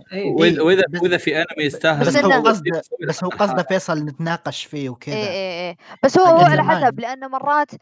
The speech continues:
Speaker 4: هو على حسب ليش إنه مو دايم تصير، آه، بشكل دوري، لأنه مرات يصير ما، ما في عمل تابعناه أو خلصناه، يكون
Speaker 3: بالضبط.
Speaker 1: إيه.
Speaker 4: مخلص.
Speaker 3: يا.
Speaker 2: يا.
Speaker 3: أحيانا في عمل اثنين متابعينه وتشوف اثنينهم يتكلمون عنه بنفس الوقت.
Speaker 4: إيه،
Speaker 3: So،
Speaker 1: يب.
Speaker 4: إيه، إيه، إيه، إيه.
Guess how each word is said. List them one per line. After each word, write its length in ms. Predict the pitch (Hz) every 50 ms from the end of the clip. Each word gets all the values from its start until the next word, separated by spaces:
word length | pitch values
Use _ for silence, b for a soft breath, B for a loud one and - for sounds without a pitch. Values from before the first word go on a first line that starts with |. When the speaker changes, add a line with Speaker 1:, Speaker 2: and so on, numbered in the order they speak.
| _ _ _ _ _ -
Speaker 4:
هو 40 | 269
على 200 | 254 240 269 262
حسب 320 | - 277 294 - 262 226 220
ليش 260 | 240 247 254 - -
إنه 120 | 226 220
مو 160 | 220 226 233 233
دايم 300 | 233 240 233 226 214 208
تصير، 340 | _ - - 214 214 240 254 - - - - -
آه، 60 | 202 202
بشكل 320 | - - 214 - 220 208
دوري، 320 | 196 214 208 214 233 247
لأنه 240 | 220 214 220 226 226
مرات 420 | 226 226 226 226 254 277 262 - 240
يصير 340 | 240 220 - 254 254 226
ما، 440 | 214 226 220 220 226 226 214 208 190
ما 180 | 190 214 226 233
في 200 | - 233 220 202 _ _ -
عمل 320 | 190 180 208 208 208 202 185
تابعناه 440 | - 202 202 170 175 175 196 214 185
أو 120 | 165 180
خلصناه، 500 | 180 - 180 175 170 170 - 175 165 170 _ _ _ _ - 175
يكون 100 | 165 139 156
Speaker 3:
بالضبط. 180 | - 135 139 151
Speaker 1:
إيه. 180 | 160 147 - -
Speaker 4:
مخلص. 460 | 190 180 170 165 160 - - - -
Speaker 3:
يا. 60 | 143
Speaker 2:
يا. 180 | 143 131 123 113 _ b b b b b b -
Speaker 3:
أحيانا 440 | - - - 214 214 240 269 277 269
في 200 | - - 226 214
عمل 280 | 190 208 233 240 214 196
اثنين 260 | - - 220 220 208
متابعينه 600 | 185 - - 165 151 135 143 147 151 156 180 220
وتشوف 300 | 214 185 - - 262 262
اثنينهم 360 | - - 262 285 226 220 214
يتكلمون 480 | 196 - - - 185 196 196 190 175 147
عنه 260 | 135 139 139 131 120
بنفس 300 | 117 127 139 135 - -
الوقت. 220 | 147 127 120 113 -
Speaker 4:
إيه، 180 | 190 175 165
Speaker 3:
So، 40 | -
Speaker 1:
يب. 200 | - 143 139 127 -
Speaker 4:
إيه، 140 | 190 190 175
إيه، 220 | 160 175 175 -
إيه، 100 | - 170
إيه. 120 | 151 131